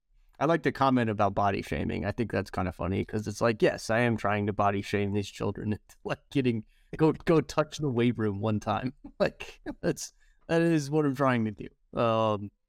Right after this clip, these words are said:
yeah, I, I, <laughs> exposure goes both ways. I mean, you can, you can get exposed, and, and a lot of colleges will just be like, "Yeah, I don't,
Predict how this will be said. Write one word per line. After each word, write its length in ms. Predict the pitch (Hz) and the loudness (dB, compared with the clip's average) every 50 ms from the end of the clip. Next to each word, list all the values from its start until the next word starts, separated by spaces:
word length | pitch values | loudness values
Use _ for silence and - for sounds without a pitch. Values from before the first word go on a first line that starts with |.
| _ _ _ _ _ _ _ _ _ _ _ _ | _ _ _ _ _ _ _ _ _ _ _ _
yeah, 540 | 139 120 104 101 117 131 135 123 123 127 127 - _ _ _ | -2 -2 0 0 0 0 0 0 -2 -4 -4 -6 _ _ _
I, 80 | - 143 - - | -6 -6 0 2
I, 60 | 196 | 2
<laughs> 0 | |
exposure 560 | 170 156 165 156 - - - 208 214 190 196 | 2 4 2 0 -2 0 2 2 2 4 4
goes 200 | 180 180 160 127 | 4 4 2 2
both 200 | 131 135 127 - | 2 0 0 0
ways. 260 | 131 104 101 110 - - | -2 -6 -6 -8 -6 -2
I 40 | 127 | 0
mean, 160 | 135 143 143 | 0 2 2
you 100 | 143 143 | 0 0
can, 280 | 143 160 139 123 110 - _ _ _ _ _ _ _ _ _ _ _ _ _ _ | 0 0 0 0 -2 -6 _ _ _ _ _ _ _ _ _ _ _ _ _ _
you 160 | - 160 170 | -2 0 0
can 220 | 165 - 175 151 127 | 0 2 0 0 2
get 180 | 131 139 143 | 2 4 4
exposed, 640 | 160 - - - - - 151 170 202 214 226 - - - - - - - | 4 2 0 -2 0 2 4 6 4 4 2 -2 -10 -16 -20 -18 -10 -4
and, 280 | 135 139 135 123 123 - | -2 -2 0 -2 -2 -2
and 340 | 135 131 127 123 120 120 - _ | -2 0 0 0 -2 -4 -6 _
a 240 | 135 131 123 117 123 | -6 -4 -2 -2 -2
lot 220 | 123 131 127 131 131 | 2 2 2 2 2
of 60 | 127 | 2
colleges 340 | - 131 131 131 131 127 135 | 2 2 2 2 2 0 -2
will 120 | 131 127 | -2 -2
just 220 | 120 127 120 101 | -2 -4 -4 -2
be 60 | - 143 | 0 0
like, 180 | 135 131 123 | 0 0 0
"Yeah, 160 | 147 147 117 | -2 -4 -4
I 140 | 98 95 101 - | -6 -10 -16 -20
don't, 220 | _ - - _ | _ -20 -20 _